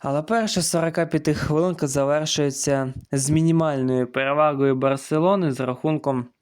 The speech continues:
якраз то один нуль. А, Серхіо Бускетс,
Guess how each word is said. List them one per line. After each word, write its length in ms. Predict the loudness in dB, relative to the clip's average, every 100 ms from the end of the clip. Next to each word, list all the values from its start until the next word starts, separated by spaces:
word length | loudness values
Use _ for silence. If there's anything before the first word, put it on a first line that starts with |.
| _ _ _ -20 _ _ -14 -10
якраз 340 | -4 -2 -2
то 120 | -2
один 400 | -2 2 0 0
нуль. 180 | -4 -6 -10 -18 _ -20 -20 -20 -20 -20 -20 -20 -10
А, 320 | -2 2 2 2
Серхіо 440 | 0 0 2 2
Бускетс, 720 | 4 4 2 0 0 0 0